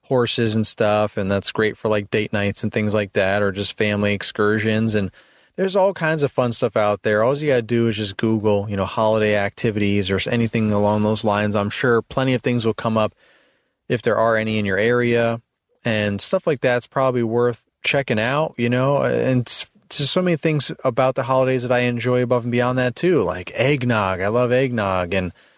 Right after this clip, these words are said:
you know, all the different types of, uh, peppermint versions of peppermint things, peppermint ice cream, peppermint drinks, peppermint cookies, all that kind of stuff. I love mint, and so peppermint is obviously a, a, a type of mint. So I, I like all kinds of mint, like,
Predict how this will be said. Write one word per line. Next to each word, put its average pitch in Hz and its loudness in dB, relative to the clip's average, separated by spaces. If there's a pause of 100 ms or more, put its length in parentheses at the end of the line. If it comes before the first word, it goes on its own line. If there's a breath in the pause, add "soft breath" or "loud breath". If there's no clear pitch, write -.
(260 soft breath)
you 110 -4
know, 101 0
all 120 2
the 127 -2
different 123 -2
types 120 -2
of, 117 0
uh, 98 0 (140)
peppermint 127 -2
versions 123 -2
of 104 -2
peppermint 117 0 (720)
things, 101 -2
peppermint 113 0
ice 127 -2
cream, 127 0
peppermint 107 0
drinks, 123 0
peppermint 113 -2
cookies, 135 0 (520 soft breath)
all 143 2
that 135 0
kind 120 -4
of 113 -4
stuff. - 0
I 123 0
love 135 0
mint, 117 -2 (160)
and 101 -4
so 104 -2
peppermint 107 -2
is 104 -2
obviously 101 0
a, 98 2
a, 104 -2
a 107 -2
type 110 -4
of 98 -4
mint. 101 -2
So - 0
I, 104 0
I 107 0
like 113 0
all 113 2
kinds 113 -4
of 104 2
mint, 98 -2
like, 92 -2